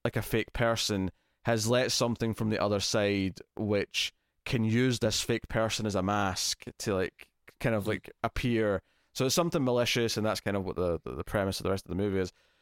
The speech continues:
Speaker 1: Uh,
Speaker 2: Mm.
Speaker 1: but what's really fun, though, is that, uh, uh, so, so some creepy stuff starts happening, very simple stuff, uh, a noise here, whatever. Um, but then the medium's internet goes out, right? And how many,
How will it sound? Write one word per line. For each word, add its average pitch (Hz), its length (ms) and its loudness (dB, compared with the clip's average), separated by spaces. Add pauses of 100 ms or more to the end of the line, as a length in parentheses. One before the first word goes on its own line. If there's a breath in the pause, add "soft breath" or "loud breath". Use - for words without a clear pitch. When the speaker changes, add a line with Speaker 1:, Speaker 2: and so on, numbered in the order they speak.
(160 soft breath)
Speaker 1:
Uh, 104 260 0 (300)
Speaker 2:
Mm. 98 100 -20
Speaker 1:
but 151 120 2
what's 226 180 4
really 185 160 4
fun, 180 240 0
though, 139 160 2
is 120 140 0
that, 117 160 0 (240)
uh, 113 100 0
uh, - 240 -2
so, 139 280 2
so 151 220 0
some 170 220 0
creepy 160 240 -2
stuff 139 260 0
starts - 280 -2
happening, 117 340 2
very 143 220 2
simple 135 340 0
stuff, 113 760 -2 (140)
uh, 101 380 2 (160)
a 104 80 -2
noise 113 320 2
here, 104 280 2
whatever. 101 480 0 (640)
Um, 104 300 2 (460)
but 127 160 2
then 151 500 4
the 127 140 0
medium's 127 720 2
internet 123 360 0
goes 98 200 -2
out, 82 180 0
right? 110 240 0
And 127 140 2
how 175 120 4
many, 175 160 4